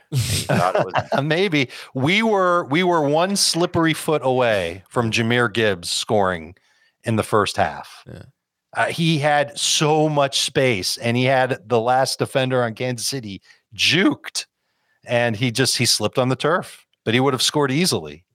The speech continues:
Speaker 2: on a, on a carry inside the ten.
Speaker 1: The frustrating thing was the routes run for Montgomery versus Gibbs.
Speaker 3: And what were
Speaker 2: Let's
Speaker 3: they?
Speaker 2: see. What was that?
Speaker 1: Nine to two.
Speaker 3: Montgomery ran nine routes?
Speaker 2: No.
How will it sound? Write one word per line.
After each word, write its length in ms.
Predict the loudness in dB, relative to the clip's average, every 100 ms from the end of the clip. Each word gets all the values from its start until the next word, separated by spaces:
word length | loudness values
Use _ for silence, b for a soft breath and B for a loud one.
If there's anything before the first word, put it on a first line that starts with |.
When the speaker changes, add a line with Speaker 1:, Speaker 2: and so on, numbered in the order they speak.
| _ _ _
Speaker 2:
on 140 | -4 -2
a, 40 |
on 200 | 0 0
a 60 | -2
carry 320 | 0 0 0
inside 300 | 0 0 -2
the 60 | 0
ten. 300 | 0 -2 -6 _ b b b -2
Speaker 1:
The 160 | 0
frustrating 480 | 2 -2 0 0 0
thing 160 | 0 2
was 160 | 0 2
the 140 | 2
routes 300 | 2 0 0
run 200 | 0 0
for 300 | -2 -4 -4
Montgomery 480 | -6 -4 -2 -2 -4
versus 460 | -4 -6 -6 -14 -10
Gibbs. 340 | -10 -10 -16 _ _ _ _ _ _ _ -6
Speaker 3:
And 100 | 2
what 140 | 2
were 120 | 4
Speaker 2:
Let's 200 | 2 -2
Speaker 3:
they? 40 | -8
Speaker 2:
see. 120 | -16 _
What 140 | -18 -18
was 200 | -18 -16
that? 220 | -16 -6
Speaker 1:
Nine 200 | -4 -4
to 60 | -6
two. 160 | -12 -14 _ _ _ _ _ _ _ -10
Speaker 3:
Montgomery 480 | -6 -4 -2 0 0
ran 260 | 2 0
nine 280 | 0 0 0
routes? 480 | 0 -2 -4 -10 -14 _ _
Speaker 2:
No. 540 | -2 2 2 4 2